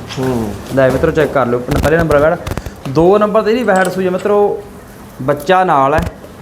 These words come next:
Speaker 2: ਜੇਰ ਪਾਣੀ ਬਾਕੀ। ਕਿੰਨਾ ਟਾਈਮ ਹੋ ਗਿਆ ਬਾਈ ਕਵਾਲ?
Speaker 1: ਇਹਨੂੰ ਮਿੰਟ ਬਾਈ ਵੀਹ ਹੋਏ ਵਾਲੇ ਸੂਈ ਨੂੰ।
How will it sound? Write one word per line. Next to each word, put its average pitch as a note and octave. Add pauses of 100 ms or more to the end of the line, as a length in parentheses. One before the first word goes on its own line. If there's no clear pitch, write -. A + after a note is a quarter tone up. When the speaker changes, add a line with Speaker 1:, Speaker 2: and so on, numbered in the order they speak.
(200)
Speaker 2:
ਜੇਰ D#3
ਪਾਣੀ F#3+
ਬਾਕੀ। F3+
ਕਿੰਨਾ A#3+
ਟਾਈਮ A#3+
ਹੋ A#3
ਗਿਆ A3
ਬਾਈ A#3+
ਕਵਾਲ? A#3
Speaker 1:
ਇਹਨੂੰ A#3
ਮਿੰਟ G#3+
ਬਾਈ A#3
ਵੀਹ G3
ਹੋਏ F#3+
ਵਾਲੇ D3
ਸੂਈ C3+
ਨੂੰ। A#2